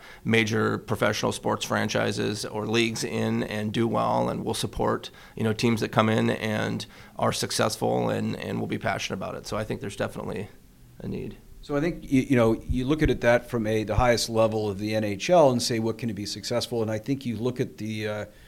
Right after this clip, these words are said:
Speaker 2: the Thunderbirds and you see what happens in Everett, and I think you see success. Um, you watch other sports like the W N B A and the success it has here.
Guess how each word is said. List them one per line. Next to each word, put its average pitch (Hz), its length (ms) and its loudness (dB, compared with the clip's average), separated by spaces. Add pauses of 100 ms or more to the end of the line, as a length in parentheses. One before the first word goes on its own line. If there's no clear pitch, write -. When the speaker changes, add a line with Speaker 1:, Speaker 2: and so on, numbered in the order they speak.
(120)
Speaker 2:
the 123 80 0
Thunderbirds 123 600 4
and 110 80 -2
you 110 60 0
see 135 160 0
what 123 80 0
happens 117 340 0
in 110 60 -2
Everett, 113 360 2
and 101 80 -6
I 104 60 -2
think 147 220 -6
you 147 60 -4
see 139 180 -2
success. 131 640 -4 (400)
Um, 110 260 0
you 117 140 -2
watch 120 300 4
other 127 160 2
sports 110 380 -2
like 101 140 -2
the 104 80 -6
W 113 300 0
N 107 40 -2
B 107 160 -2
A 113 200 4
and 107 80 0
the 98 60 -2
success 107 420 -4
it 104 80 -6
has 127 280 -4
here. 101 280 -8